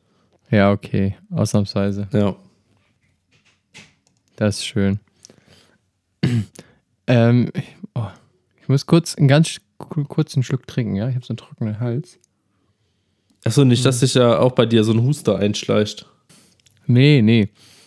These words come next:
Speaker 1: Äh, mir ist die Tage was passiert auf der Straße.
Speaker 2: Auf der Straße.
Speaker 1: Ja, und ich möchte dich da, ich möchte dir kurz vorab das ein bisschen so, äh, erzählen, was passiert ist. Und dann möchte ich dich auf kle-, eine, ähm,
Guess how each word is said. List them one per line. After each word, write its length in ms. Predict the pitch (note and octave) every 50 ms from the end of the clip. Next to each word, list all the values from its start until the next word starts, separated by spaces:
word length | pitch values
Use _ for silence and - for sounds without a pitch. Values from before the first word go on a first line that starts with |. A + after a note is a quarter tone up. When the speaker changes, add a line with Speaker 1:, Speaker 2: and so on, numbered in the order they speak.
| _ _ _ - - _ _ - _ _ _ -
Speaker 1:
Äh, 140 | G#2+ G#2
mir 160 | G#2 A2 C3 D#3+
ist 120 | D3+ -
die 60 | E3+
Tage 300 | - - D3 D#3 D#3 C#3
was 100 | B2+ -
passiert 480 | - - B2+ - - - D3 C#3 A2+ F#2
auf 120 | F#2 - -
der 60 | -
Straße. 520 | - - - - F#2+ F#2+ - - - D3 F3+ -
Speaker 2:
Auf 100 | A2+ A#2
der 80 | A#2+
Straße. 520 | A#2 - - A2+ G#2+ G#2 G#2 - G2+ G2+ G2 - _ _ _ _ _ - - _ _ _ _ _ -
Speaker 1:
Ja, 260 | - G2 F#2+ G2+ A#2 - - - - -
und 100 | A#2 A#2+
ich 80 | B2
möchte 320 | A#2+ C#3+ D3+ D3 - - D3
dich 200 | C#3 C3+ - -
da, 280 | C#3+ B2+ B2 B2 B2+ - _ _ _ _ _ _ _ _ _ _ -
ich 80 | B2
möchte 220 | B2+ C#3+ C#3+ - E3
dir 80 | C#3+
kurz 240 | - - A#2 - -
vorab 340 | - D3 A2+ B2+ C3 - _ _
das 260 | - B2+ A#2+ - - -
ein 40 |
bisschen 280 | B2 B2+ - - C3 A#2+
so, 380 | A#2 A#2 A2 G#2+ G#2 G2 - -
äh, 200 | - - - -
erzählen, 500 | - - A#2 - - C#3 C#3 E3 E3+ D3
was 80 | B2 -
passiert 400 | - A#2+ A2+ - - D3+ E3 F#3+
ist. 260 | F#3 F3 E3 - -
Und 100 | A#2+ A2
dann 180 | A2+ A#2 B2
möchte 240 | C3+ C3+ - - -
ich 60 | -
dich 180 | - C3+ B2+ B2+
auf 100 | A#2 -
kle-, 160 | - - -
eine, 320 | - A2 A2+ A#2 A#2 A#2 A#2+ - - - - - - - - - - _ _ _ _ _ _ -
ähm, 540 | A2 A2+ A2+ A2+ A2+ A#2 A2+ A2+ A2+ A2